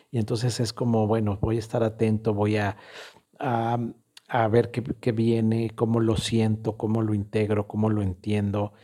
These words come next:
Y sí, creo que hay muchas cosas nuevas. Creo que hay muchas cosas nuevas. Eh, cómo vamos a hacer, a flexibilizarnos para,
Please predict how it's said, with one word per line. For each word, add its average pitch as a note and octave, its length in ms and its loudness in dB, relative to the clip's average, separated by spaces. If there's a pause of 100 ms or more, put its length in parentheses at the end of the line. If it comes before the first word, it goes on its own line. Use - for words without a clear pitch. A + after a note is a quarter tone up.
(500)
Y G2+ 300 -8
sí, E3+ 640 -2
creo B2+ 180 0
que - 80 -4
hay B2 60 0
muchas A#2+ 360 -2
cosas A#2 360 -6
nuevas. B2 640 -4 (240)
Creo A#2 180 -10
que - 100 -8
hay A#2 60 -4
muchas G#2+ 300 -10
cosas A2 320 -8
nuevas. G#2+ 520 -2 (440)
Eh, A#2 160 -6
cómo B2 340 0
vamos A#2 460 0
a A2 80 0
hacer, A#2 400 -2
a A#2 80 -2
flexibilizarnos A2 1400 -2 (440)
para, G#2 600 -2